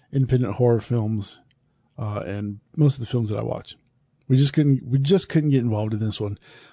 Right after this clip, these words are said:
Uh, and there you go. For a rating, it currently has a five point six on I M D B.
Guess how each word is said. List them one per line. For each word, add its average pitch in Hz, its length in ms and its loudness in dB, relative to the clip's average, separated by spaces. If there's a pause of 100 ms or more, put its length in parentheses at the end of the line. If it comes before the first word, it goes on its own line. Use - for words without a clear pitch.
(160)
Uh, - 140 -6
and 113 140 -4
there 110 100 -4
you 107 120 -2
go. 101 180 -4 (220)
For 151 220 4
a 151 80 6
rating, 170 520 6 (1120)
it 220 180 2
currently 208 500 2
has 131 720 2 (140)
a 123 180 -2
five 190 400 -4
point 143 260 0
six - 320 -4
on 117 120 0
I 120 240 -2
M 120 140 -2
D 123 140 -2
B. 123 320 0